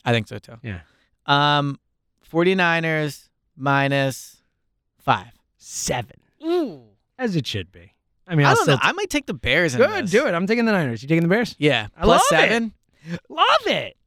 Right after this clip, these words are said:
Speaker 1: Yeah, I think plus seven. I think Trey Lance might be a bit of a problem.
Speaker 2: He might be. I
Speaker 1: Yeah.
Speaker 2: mean, the, the captain's thing was, was tough.
Speaker 1: Yeah, that is tough.
Speaker 2: You know, not
Speaker 1: Dude,
Speaker 2: get-
Speaker 1: I, here's the thing. Like, if you're, I get you have to go by the player vote, but if you're Shanahan, no,
Speaker 2: Oh,
Speaker 1: no
Speaker 2: I,
Speaker 1: one
Speaker 2: I,
Speaker 1: sees the player vote.
Speaker 2: dude,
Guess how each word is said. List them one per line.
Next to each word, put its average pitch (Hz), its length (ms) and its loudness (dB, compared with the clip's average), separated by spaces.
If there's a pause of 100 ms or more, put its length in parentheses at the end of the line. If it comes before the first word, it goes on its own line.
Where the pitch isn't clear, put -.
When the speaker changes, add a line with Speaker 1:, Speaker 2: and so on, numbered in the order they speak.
Speaker 1:
Yeah, 165 260 2
I 139 60 -6
think 156 160 -4
plus 165 180 0
seven. 139 520 -2
I 160 80 2
think 277 140 -2
Trey 208 180 2
Lance 151 340 -2
might 135 160 -6
be 131 80 -8
a 123 60 -4
bit 120 160 -4
of 113 100 -10
a 107 60 -20
problem. 110 440 -6
Speaker 2:
He 240 120 6
might 214 300 2
be. 113 360 -10
I 170 120 2
Speaker 1:
Yeah. - 100 4
Speaker 2:
mean, 208 80 4
the, 202 160 2
the 190 120 -2
captain's 220 540 -2
thing 220 220 0
was, 208 240 -2
was 214 160 2
tough. 175 520 2
Speaker 1:
Yeah, 185 260 4
that 175 180 0
is 175 160 -4
tough. 113 320 -4
Speaker 2:
You 165 160 4
know, 160 180 2
not 160 160 2
Speaker 1:
Dude, 196 140 8
Speaker 2:
get- 185 160 2
Speaker 1:
I, - 40 -14
here's 208 200 0
the 226 80 -2
thing. 139 260 -2
Like, 131 360 -2 (600)
if 139 180 0
you're, 185 320 2
I 175 80 0
get 190 160 0
you 202 100 0
have 190 140 2
to 175 60 -14
go 175 120 0
by 160 100 0
the 143 80 -8
player 127 300 -2
vote, 151 380 0
but 139 100 -2
if 131 80 -2
you're 160 140 0
Shanahan, 139 600 -2
no, 269 260 4
Speaker 2:
Oh, 202 40 0
Speaker 1:
no 208 100 6
Speaker 2:
I, - 20 4
Speaker 1:
one 240 140 2
Speaker 2:
I, 220 120 4
Speaker 1:
sees 208 200 2
the 165 100 -4
player 127 300 -2
vote. 120 260 0
Speaker 2:
dude, 156 300 2